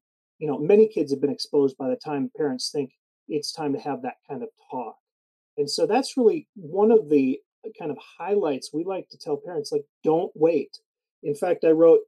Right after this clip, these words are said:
to someone just recently, uh, yesterday, um, if your,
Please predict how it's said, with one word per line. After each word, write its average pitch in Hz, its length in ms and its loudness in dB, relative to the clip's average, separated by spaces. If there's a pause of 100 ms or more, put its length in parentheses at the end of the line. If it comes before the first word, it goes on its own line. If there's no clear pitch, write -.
to - 100 -8
someone 180 440 -2
just 156 220 -2
recently, 147 680 2
uh, 139 200 -2 (180)
yesterday, 233 800 0 (500)
um, 151 300 -2
if 156 240 -4
your, 180 180 -2